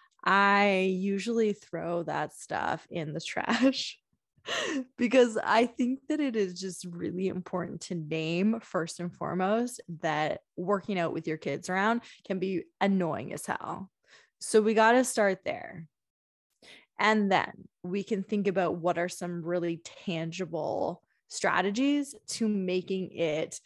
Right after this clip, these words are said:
a bit less painful and still possible for it to happen.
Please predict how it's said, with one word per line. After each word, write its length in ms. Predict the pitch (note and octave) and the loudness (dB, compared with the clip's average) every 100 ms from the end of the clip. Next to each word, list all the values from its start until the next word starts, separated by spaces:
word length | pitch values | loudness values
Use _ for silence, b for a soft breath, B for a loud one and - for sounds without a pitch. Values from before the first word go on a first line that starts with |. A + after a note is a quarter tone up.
| b b | b b
a 80 | - | -2
bit 280 | F3+ F#3 F3 | 2 2 2
less 360 | D#3+ F3 G3+ - | 2 2 0 -2
painful 720 | C#4+ C4 C4+ - D#4 E4+ G4 F4+ _ _ _ _ - | 2 2 2 2 4 4 0 -10 _ _ _ _ -10
and 100 | G#3 | -4
still 220 | - G3 | 0 0
possible 720 | - - F3+ F3+ - F3 F#3 | 0 0 2 2 -4 -2 -4
for 160 | - F#3 | -2 -4
it 100 | E3+ | -4
to 80 | F3+ | -8
happen. 600 | - - - F3 F#3 | -8 -6 -6 -6 -4